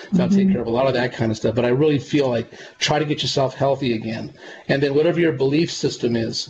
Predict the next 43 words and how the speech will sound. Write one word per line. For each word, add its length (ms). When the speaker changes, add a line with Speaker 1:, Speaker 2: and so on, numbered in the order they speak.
Speaker 1:
you 140
know, 400
use 360
Speaker 2:
Yeah. 60
Speaker 1:
that 220
to 60
help 340
you. 240
If, 320
um, 380
you 80
know, 80
if 100
you're 140
a 60
Catholic 680
or 140
a 200
whatever, 1160
a 80
Buddhist, 380
Speaker 2:
Right. 120
Speaker 1:
whatever, 360
you 80
know, 80
use 320
that 240
to 80
help 420
guide 380
you 100
out 220
of 80
that. 260
And, 340
uh, 180
and 140
do 140
positive 520
things. 500
Speaker 2:
Yeah. 180
Speaker 1:
You 80
know, 260